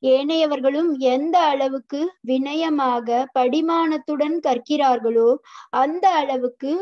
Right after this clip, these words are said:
குருவின் கிருபையும் வெவ்வேறு டிகிரிகளில் அவர்களை தூண்டிவிடும். அப்படி இல்லாதவர்களை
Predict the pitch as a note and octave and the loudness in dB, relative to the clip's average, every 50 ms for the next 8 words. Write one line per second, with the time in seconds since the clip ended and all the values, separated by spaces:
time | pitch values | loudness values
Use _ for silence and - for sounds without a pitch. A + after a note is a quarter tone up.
0 | B4+ A#4+ C#4+ B3 D4 D#4 D#4+ F4 E4+ F#4+ F#4 F4 D#4 - D4+ C#4+ - C#4 C4 C4 | -4 -6 -4 -2 -2 0 0 0 0 0 0 -2 -2 -4 -4 -4 -2 0 0 0
1 | B3+ B3 B3 C#4 E4 - _ - - _ _ - B3 C4+ D4 D4 C#4+ C#4+ F4 F4+ | 0 0 -2 -4 -4 -6 _ -20 -20 _ _ -6 -2 -2 -2 -2 -2 0 2 2
2 | F#4 G4 G4 F#4+ F4 C#4 D4 A#3+ C#4 D4+ D#4+ C#4+ C#4+ C#4 C#4 C4+ C4+ D4 D#4+ - | 2 4 2 2 0 0 -2 0 0 0 0 0 -2 -2 -2 -2 -2 -4 -4 -2
3 | - C4+ C4 C4+ B3+ B3+ B3+ B3+ C#4+ C4+ - D#4+ D#4 D#4+ D#4 C#4+ D#4 C#4 C4 C4 | -2 0 0 0 2 2 2 2 0 0 -2 -2 -2 0 0 0 0 -2 -2 -2
4 | D#4+ A4 - _ _ _ _ _ _ _ - C4 B3+ - D4 C#4 C#4+ C4+ C4 C4 | -2 -4 -4 _ _ _ _ _ _ _ -6 -6 -4 -2 -2 -2 -2 -2 -2 -2
5 | C#4 D4+ D#4+ E4 E4 D#4+ D#4+ D#4 D4 C#4 A#3+ B3+ B3+ B3 C4 | 0 0 2 2 2 2 2 0 -2 -2 -2 0 0 0 0